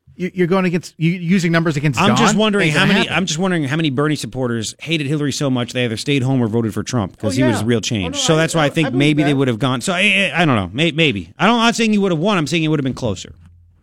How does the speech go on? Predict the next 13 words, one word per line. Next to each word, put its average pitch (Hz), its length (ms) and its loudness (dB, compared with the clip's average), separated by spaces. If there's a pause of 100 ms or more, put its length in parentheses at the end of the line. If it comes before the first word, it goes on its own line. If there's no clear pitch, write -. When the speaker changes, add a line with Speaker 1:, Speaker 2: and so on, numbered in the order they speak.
(200)
Speaker 2:
But 170 120 2
who 165 100 2
knows? - 440 -6 (240)
Six - 280 -2
thirty-four. 160 520 0
Speaker 1:
You'd 127 100 -2
have 120 80 -8
won 117 180 -4
eighty-three 120 600 -4
Speaker 2:
Yeah. 120 340 2
Speaker 1:
counties 95 300 -8
instead 95 240 -14
of 87 120 -20